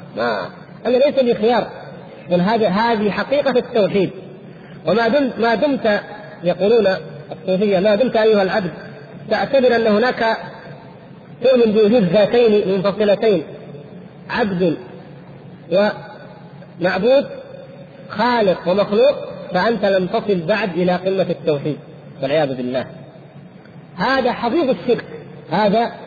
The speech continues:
حضيض الشرك. وهم يجعلون توحيد الأنبياء من توحيد العامة، توحيد إبراهيم عليه السلام ومحمد صلى الله عليه وسلم يجعلونه من توحيد العامة، وتوحيدهم هو، هم يجعلونه توحيد الخاصة أو خاصة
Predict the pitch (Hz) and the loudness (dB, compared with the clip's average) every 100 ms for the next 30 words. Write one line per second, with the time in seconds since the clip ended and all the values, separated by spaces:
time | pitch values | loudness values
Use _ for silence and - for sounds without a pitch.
0 | - - - 220 214 285 247 - - 240 | -18 -12 -2 0 2 2 2 0 0 0
1 | - - - - - - - - 151 208 | 0 -10 -16 -18 -20 -20 -20 -6 2 4
2 | 220 214 196 214 262 226 202 202 180 240 | 4 4 2 4 6 6 4 2 4 4
3 | 226 208 196 202 226 226 - - - - | 4 2 2 2 2 0 -4 -14 -18 -20
4 | - - - - - - - 170 208 202 | -20 -20 -20 -20 -20 -20 -10 0 0 2
5 | 202 196 214 185 165 165 143 131 - 156 | 2 2 2 2 0 2 0 -2 -2 -2
6 | 180 190 180 185 180 196 175 185 180 - | 0 0 2 2 2 2 2 2 0 0
7 | 175 190 196 180 - - - 143 - 180 | 0 2 0 -2 -14 -18 -12 -4 -2 -2
8 | 196 185 185 180 180 185 170 170 160 208 | -2 0 0 0 0 0 0 0 0 2
9 | 202 170 190 208 208 196 190 185 233 190 | 2 2 4 4 4 2 0 0 0 -2
10 | 160 180 165 156 151 - - - - 175 | 0 0 0 0 -2 -6 -20 -20 -4 -2
11 | 180 196 214 247 214 202 180 240 240 - | 2 0 2 2 4 4 4 4 2 0
12 | 190 254 190 180 185 233 214 196 196 175 | 0 2 2 2 2 4 2 2 0 0
13 | 214 247 185 - - - - - - 165 | 0 0 -2 -14 -20 -20 -20 -16 -6 -6
14 | 202 220 214 - 185 - 254 175 202 269 | -2 -2 -2 -2 -2 2 0 2 -2 0
15 | 254 - 233 | -2 -2 -2